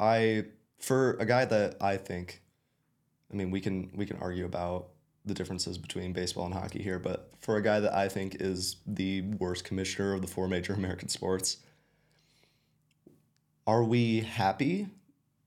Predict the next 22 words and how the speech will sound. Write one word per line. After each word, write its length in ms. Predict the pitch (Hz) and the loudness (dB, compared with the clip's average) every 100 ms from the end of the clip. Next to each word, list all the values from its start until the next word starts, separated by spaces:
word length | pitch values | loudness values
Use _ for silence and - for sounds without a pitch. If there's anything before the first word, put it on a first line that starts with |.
| _ _ - - | _ _ -20 -2
that 320 | 110 104 95 | 2 4 2
even 280 | - 117 113 | 0 0 2
though 340 | 104 107 107 - | 4 4 2 -2
we 140 | 104 | -4
don't 220 | 104 107 98 | 0 0 -2
approve 280 | - 92 | -4 -4
of 100 | 104 | -2
the 80 | 107 | 0
guy, 300 | 104 101 101 | 2 2 2
that 400 | 92 95 87 - _ - | -2 -2 -2 -6 _ -8
this 280 | 95 92 | -4 -2
is 180 | 98 95 - _ | -4 -6 -10 _
this 220 | - - | -6 -4
long 180 | 98 98 | -2 -4
of 60 | 87 | -4
a 60 | |
timeline 480 | - - 95 95 101 | -8 -6 -4 -4 -2
until 240 | 98 92 | -4 -4
he's 140 | - - | -4 -4
out 120 | - | -6
the 80 | - | -6
door? 300 | - 104 | -6 -6